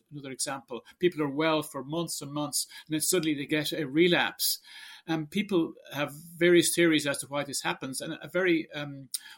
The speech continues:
one that's emerging now is to do with infection. So people who get infected that have autoimmune disease, it drives this inflammatory response, which kickstarts, again, the inflammation,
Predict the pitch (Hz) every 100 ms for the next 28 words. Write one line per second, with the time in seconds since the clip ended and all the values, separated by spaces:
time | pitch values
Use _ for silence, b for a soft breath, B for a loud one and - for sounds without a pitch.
0 | - 165 156 156 147 165 170 151 139 156
1 | 151 147 - - 147 151 135 131 226 220
2 | - 127 127 135 - 170 156 139 156 151
3 | - 143 - 277 - 131 - B B B
4 | B 156 135 143 147 - 139 139 127 117
5 | 147 127 131 - 156 165 160 - - 127
6 | - 147 151 - 143 127 - 147 127 -
7 | - B B B B 151 - - 170 165
8 | - 156 151 143 - - - - - -
9 | 135 160 160 151 139 135 139 135 - -
10 | 156 - 139 139 151 - 139 120